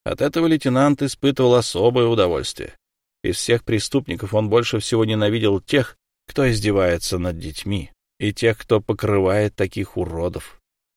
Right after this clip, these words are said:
Гвардеец был уверен, что если прижать приора как следует, тот расскажет ту часть правды, которую до сих пор скрывает. Настоятель рыдал, мотая головой и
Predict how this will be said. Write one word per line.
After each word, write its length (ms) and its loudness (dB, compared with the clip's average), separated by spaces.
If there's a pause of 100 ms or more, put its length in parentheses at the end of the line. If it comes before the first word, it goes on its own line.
(160)
Гвардеец 560 2
был 160 2
уверен, 340 4
что 180 -6
если 300 -2
прижать 640 0
приора 480 2
как 220 -8
следует, 560 -2
тот 240 -2
расскажет 680 -4
ту 160 -4
часть 440 -6
правды, 480 0
которую 480 0 (100)
до 180 2
сих 240 -6 (100)
пор 220 0
скрывает. 920 -6 (540)
Настоятель 640 0
рыдал, 420 2
мотая 460 2
головой 580 2
и 160 -2